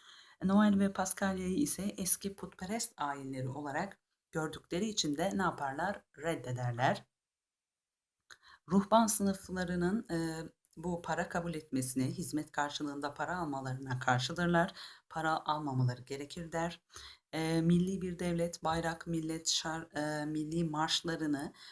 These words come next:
bunları toptan, eee, putperest bir adet olarak görürler. Çünkü İsa zaten tekrar gelip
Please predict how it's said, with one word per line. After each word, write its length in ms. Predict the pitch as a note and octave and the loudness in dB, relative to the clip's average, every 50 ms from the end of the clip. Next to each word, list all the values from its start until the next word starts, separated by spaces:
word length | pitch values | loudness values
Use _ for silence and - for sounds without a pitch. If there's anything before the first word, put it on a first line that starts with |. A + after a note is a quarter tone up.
| - - | -12 -8
bunları 340 | F3 F#3 F#3 F#3 F3+ E3+ E3+ | -4 -2 -2 -2 -2 -4 -4
toptan, 600 | - - G#3 G3+ - - D#3 D3+ F3+ A3+ D4 - _ _ - | -6 -6 -6 -6 -6 -6 -4 -2 -2 -2 -4 -6 _ _ -6
eee, 280 | D#3 D#3 E3 E3 - - | -6 -4 -4 -6 -6 -8
putperest 520 | - G3 - F#3+ F#3+ G#3 G#3 - - - | -10 -8 -6 -4 0 0 2 0 0 0
bir 160 | C#3+ C#3 C3+ - | 0 -2 0 0
adet 360 | - C#3 C#3 C3 D3 D3 - | -2 -2 0 0 -2 -4 -4
olarak 360 | D3+ C3 B2+ B2 A#2+ B2 - | -4 -4 -2 -4 -4 -6 -6
görürler. 420 | - D3+ D#3 D#3 D#3 D#3+ D#3+ F3 - - - - - - _ | -6 -6 -4 -4 -4 -6 -6 -6 -6 -10 -14 -18 -18 -18 _
Çünkü 280 | - G3 G3 G3 - - | -2 0 0 0 0 2
İsa 400 | - E3+ E3+ - - D#3+ D3 C#3+ | 2 4 4 4 4 2 2 2
zaten 400 | C#3+ E3+ F#3 G3+ - D3+ C3 C3 | 2 0 0 0 -2 -6 -8 -6
tekrar 340 | - E3+ E3+ - D3 C3+ C3 | -6 -6 -6 -6 -8 -10 -10
gelip 420 | C3+ - E3 E3 D#3+ G3+ G3+ - | -10 -10 -8 -6 -6 -8 -8 -10